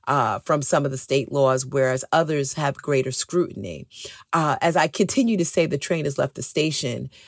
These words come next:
I struggle, right? Because I think that we want to develop good digital citizens, but we also have to remember we cannot, uh, sort of propose what rights young people should have. My point is,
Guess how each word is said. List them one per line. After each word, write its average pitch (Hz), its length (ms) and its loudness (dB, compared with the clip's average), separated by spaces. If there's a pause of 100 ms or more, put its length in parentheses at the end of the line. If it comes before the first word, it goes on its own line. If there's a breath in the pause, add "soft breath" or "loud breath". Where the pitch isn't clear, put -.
(120 loud breath)
I 302 140 4
struggle, 262 800 2
right? 156 400 0
Because 190 420 -2 (100)
I 175 100 2
think 220 340 -6
that 170 320 0 (380 soft breath)
we 220 320 2
want 220 480 4
to 269 100 -4
develop 190 560 0
good 180 300 2
digital 156 360 -6
citizens, 277 840 -4 (440)
but 196 100 6
we 214 160 -2
also 208 360 4
have 185 260 -4
to 160 80 -12
remember 147 720 -2
we 151 220 -10
cannot, 160 840 0 (400)
uh, 131 320 -2
sort 190 260 0
of 156 200 2
propose 156 880 2 (280 soft breath)
what 165 260 2 (100)
rights 151 460 0
young 143 220 0
people 139 280 -8
should - 220 -6
have. - 540 -10 (400 soft breath)
My 202 100 4
point 285 340 4
is, 147 400 2